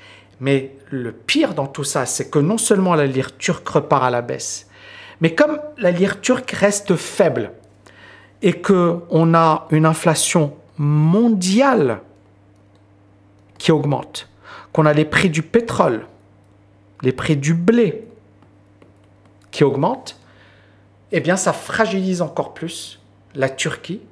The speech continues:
et ça la met en grave difficulté. On se retrouve aujourd'hui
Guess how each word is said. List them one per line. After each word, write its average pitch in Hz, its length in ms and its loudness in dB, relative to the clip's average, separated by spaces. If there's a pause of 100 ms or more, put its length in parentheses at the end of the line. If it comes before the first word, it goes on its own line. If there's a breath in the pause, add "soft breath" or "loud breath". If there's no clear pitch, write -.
(360)
et 147 60 0
ça 170 160 2
la 147 100 4
met 156 140 0
en 143 100 2
grave 185 320 0
difficulté. 165 640 -2
On 160 140 2
se - 100 -2
retrouve 165 460 0
aujourd'hui 147 560 2